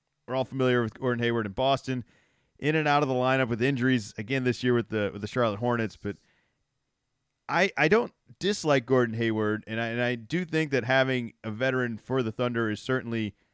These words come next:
going to help this team if they're gonna try to make a playoff run, which they appear to be. I just also think, like, who is he supposed to play over? They're so young, and if Hayward is supposed to play over someone, I don't really think that's much of an improvement,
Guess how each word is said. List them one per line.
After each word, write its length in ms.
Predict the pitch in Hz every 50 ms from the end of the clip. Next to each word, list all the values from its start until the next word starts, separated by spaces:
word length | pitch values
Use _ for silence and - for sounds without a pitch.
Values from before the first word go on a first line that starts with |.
| _ _ _ _ _ _ - 107
going 280 | 120 127 139 151 151 131
to 80 | 120
help 200 | 117 131 139 135
this 160 | - 127 120
team 180 | - - 120 120
if 100 | 117 92
they're 140 | 110 113 107
gonna 200 | 95 120 110 107
try 240 | - - 120 113 113
to 80 | 113
make 160 | 110 107 101
a 60 | - -
playoff 360 | - 135 151 151 131 117 -
run, 200 | 113 113 113 113
which 240 | 113 104 - - -
they 100 | - 120
appear 300 | 120 - - 135 131 123
to 80 | 113 107
be. 260 | 139 175 156 110 - _ _ _ _ _ _ _ _ _ _ _ _ -
I 140 | 127 143
just 200 | 139 156 160 - -
also 260 | - 151 180 170 185
think, 240 | 165 147 156 151 -
like, 140 | - 135 -
who 200 | 151 175 220 247
is 100 | 247 196
he 100 | 240 220
supposed 260 | 208 - 220 214 -
to 60 | -
play 200 | 160 - 165 160
over? 360 | 143 156 214 247 214 131 95 78
They're 140 | 131 143
so 240 | 139 - - 139 196
young, 500 | 185 143 123 147 180 190 175 170 165 156 - _ _ _ _ _ _ _ _ -
and 120 | 127 135
if 140 | 131 123 117 - _ _ -
Hayward 440 | 135 160 190 208 185 175 170 160 151
is 120 | 143 131
supposed 200 | - 156 160 - -
to 60 | 117
play 200 | - 143 156 185
over 180 | 202 185 151
someone, 360 | - - 131 123 120 120 120 107
I 140 | 87 120
don't 220 | 123 147 160 165 147
really 180 | 151 160 165
think 200 | 147 - 151 147
that's 200 | - 143 135 -
much 220 | 139 143 147 - -
of 40 | 123
an 60 | 113
improvement, 520 | 107 - - 147 175 185 143 110 92 -